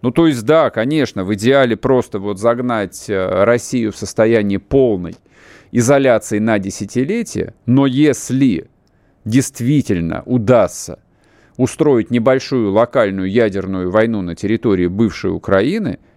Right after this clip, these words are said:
их это вполне устроит, их это вполне устроит, потому что они на сто процентов уверены, и я в этом уверен,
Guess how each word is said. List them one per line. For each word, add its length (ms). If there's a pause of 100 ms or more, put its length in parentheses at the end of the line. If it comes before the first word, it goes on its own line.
их 220
это 180
вполне 460
устроит, 840
их 200
это 240
вполне 580
устроит, 640
потому 360
что 180
они 180
на 180
сто 340
процентов 680
уверены, 540
и 60
я 360
в 60
этом 280
уверен, 440